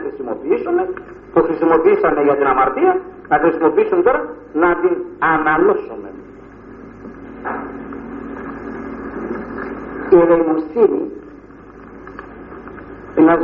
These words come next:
μεγάλος παράγων για το θέμα της μετανοίας της ειλικρινούς του ανθρώπου. Φτάνει σε ένα σημείο στα σπαρμίας να λέγει ότι η ελεημοσύνη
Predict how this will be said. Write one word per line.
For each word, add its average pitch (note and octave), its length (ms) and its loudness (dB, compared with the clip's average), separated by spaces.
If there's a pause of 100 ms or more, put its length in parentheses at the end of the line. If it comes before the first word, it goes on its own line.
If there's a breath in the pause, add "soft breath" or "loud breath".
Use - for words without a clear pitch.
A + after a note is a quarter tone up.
μεγάλος E3+ 380 4 (100)
παράγων C3+ 480 0 (2750)
για D3 240 4
το D3+ 100 2
θέμα D#3+ 360 2
της D#3+ 140 -10
μετανοίας D3+ 560 0 (140)
της C#3+ 140 -6
ειλικρινούς C3+ 600 0
του C#3 80 0
ανθρώπου. B2 440 -2 (1500)
Φτάνει A3 400 2
σε G#3 80 2
ένα G3 240 4
σημείο F#3 400 4 (960)
στα E3 180 2
σπαρμίας D#3+ 680 0
να C#3+ 120 2
λέγει E3 440 0 (840)
ότι F3+ 220 2
η F#3 40 8
ελεημοσύνη F3+ 680 2